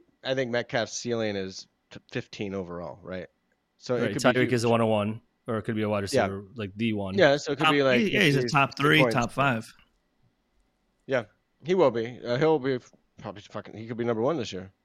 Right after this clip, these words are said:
Speaker 1: you know, in the end.
Speaker 2: He was,
Speaker 1: We'll chase that.
Speaker 2: uh, number one last year, I believe, if
Speaker 1: He
Speaker 2: not
Speaker 1: was
Speaker 2: top
Speaker 1: two.
Speaker 2: three.
Speaker 1: Je-, Jefferson was number one.
Speaker 3: J J.
Speaker 2: Oh, that's, yeah, yeah, yeah. Um,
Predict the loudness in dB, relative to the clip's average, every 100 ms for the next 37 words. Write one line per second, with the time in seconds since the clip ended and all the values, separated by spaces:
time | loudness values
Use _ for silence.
0 | _ -10 -8 -8 -12 -12 -10 -6 -2 2
1 | 2 2 4 4 6 4 4 2 2 0
2 | -2 -4 -4 -4 -4 -4 -4 -4 -6 -6
3 | -8 -8 -6 -2 -2 -4 -12 _ _ _
4 | _ _ -6 0 2 2 2 2 0 -4
5 | _ _ _ 2 2 4 6 6 0 -4
6 | -4 -6 -8 -10 -14 _ _ _ _ _
7 | _ 4 8 10 8 4 2 2 4 2
8 | 0 -2 -6 -2 6 8 8 4